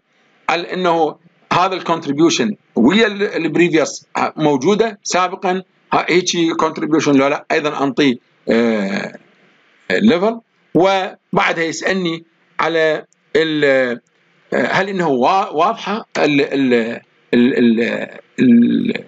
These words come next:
الشرح مالت البيبر، هل إنه البرزنتيشن ساتسفاكتوري م-، وافية،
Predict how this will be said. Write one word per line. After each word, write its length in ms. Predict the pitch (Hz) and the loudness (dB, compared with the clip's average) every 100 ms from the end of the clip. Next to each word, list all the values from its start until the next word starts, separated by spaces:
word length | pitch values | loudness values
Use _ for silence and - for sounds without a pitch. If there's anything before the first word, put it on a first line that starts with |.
| - _ - | -20 _ -4
الشرح 400 | - 170 156 - | 0 0 0 -2
مالت 260 | 160 151 | -4 -2
البيبر، 500 | 147 135 151 147 170 170 _ _ - | -6 0 0 0 -4 -6 _ _ -4
هل 140 | 196 | -4
إنه 480 | 220 196 170 147 120 - _ _ | -2 -2 0 0 -2 -6 _ _
البرزنتيشن 840 | 139 151 135 151 160 160 190 185 156 | 2 2 0 -2 -2 0 -2 -2 -6
ساتسفاكتوري 960 | - 135 - - 147 175 - 190 202 196 _ _ | -6 -6 -8 -4 -4 -2 -2 -2 -4 -8 _ _
م-، 180 | - 127 113 110 127 | 2 4 4 4 2
وافية، 640 | - 156 202 202 196 208 | 2 2 0 0 0 0